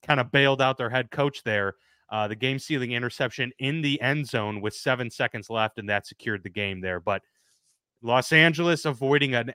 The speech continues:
absolutely monumental collapse for this franchise.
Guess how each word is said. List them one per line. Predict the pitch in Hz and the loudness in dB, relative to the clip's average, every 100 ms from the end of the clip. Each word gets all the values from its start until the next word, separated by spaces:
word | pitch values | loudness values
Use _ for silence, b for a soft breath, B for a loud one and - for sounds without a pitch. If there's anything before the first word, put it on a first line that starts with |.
| 131 | 0
absolutely | 135 135 156 131 131 120 | 0 2 0 0 2 0
monumental | 113 117 127 120 117 113 117 | 2 2 2 2 -2 -4 -8
collapse | - 110 110 110 107 | -8 0 4 4 2
for | - 107 | -6 -6
this | 101 | -6
franchise. | - 120 110 101 107 95 95 - | -2 0 0 0 -2 -2 -6 -10